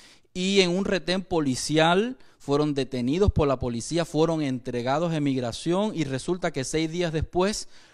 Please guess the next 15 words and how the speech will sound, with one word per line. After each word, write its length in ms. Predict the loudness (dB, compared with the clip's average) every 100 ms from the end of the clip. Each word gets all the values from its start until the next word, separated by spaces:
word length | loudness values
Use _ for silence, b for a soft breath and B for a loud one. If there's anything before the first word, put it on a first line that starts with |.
| b
no 180 | 2 6
los 140 | 6
liberan. 520 | 6 4 4 2 0 -4
Es 120 | -4
como 260 | 0 -2
que 140 | 0 0
no 160 | 2
les 180 | 2 2
creen 480 | 2 2 2 0 -4 -10 b b b _
que 140 | -4
son 180 | -2 -2
ciudadanos 520 | -2 -2 0 0 2
americanos, 580 | 2 2 0 2 2 2
que, 280 | 0 0 0
que 220 | 0 0